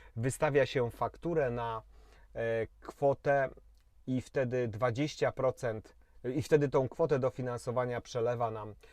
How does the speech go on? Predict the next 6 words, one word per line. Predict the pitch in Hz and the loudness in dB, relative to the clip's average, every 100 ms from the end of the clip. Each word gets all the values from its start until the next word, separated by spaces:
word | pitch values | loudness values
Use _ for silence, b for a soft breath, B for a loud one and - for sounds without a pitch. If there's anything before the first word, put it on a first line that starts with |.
| b b 113 | b b -8
e, | 110 107 104 101 101 - | -6 -6 -6 -6 -6 -4
samorząd | - 127 131 120 110 - | 0 4 4 2 -2 -6
aktywny, | - 214 170 151 - 190 | 4 4 6 0 -2 -2
a | 190 | 0
pozostałą | 143 117 - 131 127 104 | 0 -2 0 2 2 0
część, | 101 110 107 - | -6 -8 -8 -12